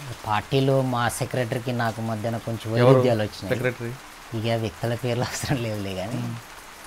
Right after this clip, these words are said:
Speaker 1: అట్లా నేను వెళ్ళిపోవాలని నిర్ణయించుకున్నా. వెళ్ళి వచ్చినాక కూడా మధ్యాహ్నం మళ్ళా పార్టీ వచ్చి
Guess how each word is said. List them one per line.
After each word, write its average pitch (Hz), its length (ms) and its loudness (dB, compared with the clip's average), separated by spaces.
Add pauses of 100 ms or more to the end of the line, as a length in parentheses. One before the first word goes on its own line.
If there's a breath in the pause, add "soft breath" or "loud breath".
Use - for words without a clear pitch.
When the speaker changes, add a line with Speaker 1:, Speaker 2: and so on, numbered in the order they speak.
Speaker 1:
అట్లా 143 200 -4
నేను 143 340 4 (480)
వెళ్ళిపోవాలని 135 540 6
నిర్ణయించుకున్నా. 117 760 -2 (840)
వెళ్ళి 127 320 -2
వచ్చినాక 139 360 0
కూడా 147 160 4
మధ్యాహ్నం 127 1000 2 (340)
మళ్ళా 123 200 2
పార్టీ 120 420 2
వచ్చి 120 280 -4